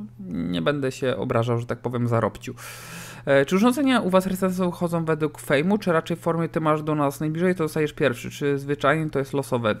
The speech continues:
Dziwne skonstruowane pytanie, ale inaczej się tego nie dało. <laughs> E, wiesz co, powiem tak. Bardzo często ludzie na przykład w Warszawie mają już ba-, szybciej, w związku z tym, że mają tam takich kurierów, że po prostu wysyłają i tego samego dnia jest ta paczka u nich,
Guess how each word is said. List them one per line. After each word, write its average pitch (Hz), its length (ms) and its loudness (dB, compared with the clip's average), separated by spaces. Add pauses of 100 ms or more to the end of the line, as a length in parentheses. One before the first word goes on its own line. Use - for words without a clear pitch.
(140)
Dziwne 160 340 -2
skonstruowane 160 520 -2
pytanie, 208 300 0
ale 175 120 0
inaczej 165 260 -4
się - 100 -16
tego 143 140 0
nie 151 100 -2
dało. 120 300 2
<laughs> - 0 - (600)
E, 131 400 0 (360)
wiesz 165 120 -2
co, 202 160 4
powiem 185 200 2
tak. 117 260 2 (1300)
Bardzo 185 260 4
często 196 300 2
ludzie 175 240 0
na 170 80 0
przykład 175 200 -2
w - 20 -8
Warszawie 160 360 2
mają 147 200 0
już 147 120 -6
ba-, 143 300 -6
szybciej, 131 520 -2
w 131 40 -8
związku 147 280 -4
z - 40 -10
tym, 151 160 -4
że 143 100 -2
mają 131 260 0
tam 135 140 -6
takich - 260 -10
kurierów, 139 400 2
że 139 100 -4
po - 40 -12
prostu - 280 -8
wysyłają 160 440 0
i 156 40 -6
tego 147 180 -6
samego 151 340 0
dnia 139 240 0
jest 123 160 -4
ta 131 80 -4
paczka 123 320 -4
u 123 100 0
nich, 131 220 -2